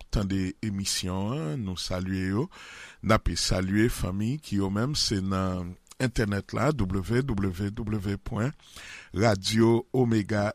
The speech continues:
S C A point com, y a attendez nous. Tout ça qui branché dans smartphone yo, dans tablette, dans iPad, y a attendez émission Héritier Papa Dessalines, nous saluer yo. N'a pas saluer,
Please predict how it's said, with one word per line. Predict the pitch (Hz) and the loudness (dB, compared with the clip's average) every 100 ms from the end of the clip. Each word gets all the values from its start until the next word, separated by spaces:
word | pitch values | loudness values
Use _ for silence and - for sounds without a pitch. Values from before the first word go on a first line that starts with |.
| - | -2
S | 113 | -2
C | - - 104 - | 0 0 -2 0
A | 101 101 | -2 -2
point | - 104 95 | -4 -4 -6
com, | - 107 156 127 | -2 0 0 -2
y | 98 | -2
a | |
attendez | - - 95 98 196 | -4 -4 -2 0 0
nous. | 113 170 - - - - - | 0 -2 -6 -20 -20 -20 -6
Tout | - 147 | 0 0
ça | - - 110 120 | 2 4 4 4
qui | - | -4
branché | 98 104 104 - - 104 | -2 0 0 0 0 0
dans | 104 | 0
smartphone | 98 - 110 101 - - 95 104 | -2 -2 0 -2 -4 -6 -4 0
yo, | 107 120 | 0 0
dans | 104 92 | 0 -4
tablette, | - 98 95 107 110 - | -4 -6 -2 -2 -2 -4
dans | 104 98 113 | -6 -6 -4
iPad, | 104 98 110 110 135 | -6 -2 0 0 0
y | 107 | -4
a | |
attendez | - - 101 101 101 | -4 -6 -4 -2 -2
émission | 98 98 - - 101 92 - - - - - | -2 -4 -4 -2 -2 -2 -8 -20 -20 -18 2
Héritier | 120 101 98 - - 104 | 4 4 0 -2 4 4
Papa | - 98 101 | 2 -2 -4
Dessalines, | 92 98 - 110 98 123 135 | -2 -4 -2 -2 0 0 0
nous | 101 | -2
saluer | - - 95 98 98 | -2 -4 -2 0 0
yo. | 101 139 - _ - - - - - 104 | 0 -2 -6 _ -20 -20 -14 -14 -12 -8
N'a | 143 156 | 4 6
pas | 156 143 | 6 6
saluer, | - 120 127 127 131 139 135 | 4 2 4 4 6 4 2